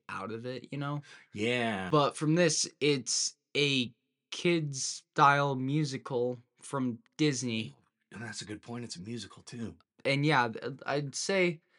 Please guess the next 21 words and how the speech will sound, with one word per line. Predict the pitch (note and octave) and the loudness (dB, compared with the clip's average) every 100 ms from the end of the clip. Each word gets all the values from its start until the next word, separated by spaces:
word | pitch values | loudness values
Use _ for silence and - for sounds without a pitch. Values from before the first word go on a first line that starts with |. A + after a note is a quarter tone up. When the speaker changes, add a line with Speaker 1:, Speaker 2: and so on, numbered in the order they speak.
| _ _ - | _ _ -2
Speaker 1:
I | |
don't | B3+ | 0
know | A3 | 2
about | E3 C#3+ | 2 0
this. | C3 A#2+ A#2+ - - | 0 -2 -2 -12 -10
I | D3 | -4
mean, | D3+ D3 C3 | -2 -2 -4
Sweeney | - A3 G#3 | -6 -2 0
Todd's | E3+ C#3+ B2+ | 0 -2 -2
really | C3 C3+ | -4 -4
only | C3 B2 | -4 -6
thing | C#3 B2+ | -6 -6
you | A2 | -6
can | |
think | A2 D#3+ D3 | -6 -6 -4
of | A#2 | -6
is, | A2 | -4
like, | A#2 A2+ | -4 -4
a | |
dark | G#2+ B2+ B2 B2 | -2 2 2 0
musical. | B2+ C3 A#2+ A#2 G#2 A#2+ | -2 -2 -2 -6 -6 -6